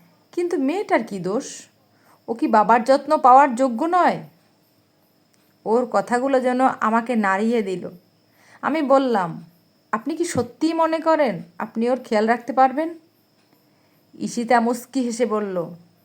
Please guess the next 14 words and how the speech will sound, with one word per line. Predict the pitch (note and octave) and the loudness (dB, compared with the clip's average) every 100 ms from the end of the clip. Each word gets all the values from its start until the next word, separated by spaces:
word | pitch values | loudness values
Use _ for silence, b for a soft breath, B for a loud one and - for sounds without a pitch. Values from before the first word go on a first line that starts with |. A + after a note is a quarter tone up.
| b b b b | b b b b
"আমি | - B3+ D4+ | -4 0 2
একজন | D4+ B3+ D4+ | 0 2 0
নারী, | C#4 A#3+ A3+ G#3 F3+ D#3+ - _ _ _ _ _ _ | 2 4 2 0 -6 -12 -18 _ _ _ _ _ _
আর | A#3+ C#4 | 0 2
একটা | D4 D#4 C#4+ | 2 2 2
মেয়ে | B3 C4 | 4 2
সন্তানের | D4 D#4+ D4+ D4+ D4+ D#4 A#3 | 2 0 0 2 2 0 0
যত্ন | A3+ A#3 C4 | 0 0 -2
নিতে | C#4+ B3 D4 | -6 -2 0
হলে | D4+ | 0
মায়ের | C4+ A3+ B3 C#4+ | 2 2 2 2
পরিচয় | D4+ C#4+ C#4+ B3+ A3 | 2 2 2 2 2
লাগে | G3 F3+ F3 | 2 -2 -6
না, | E3 | -10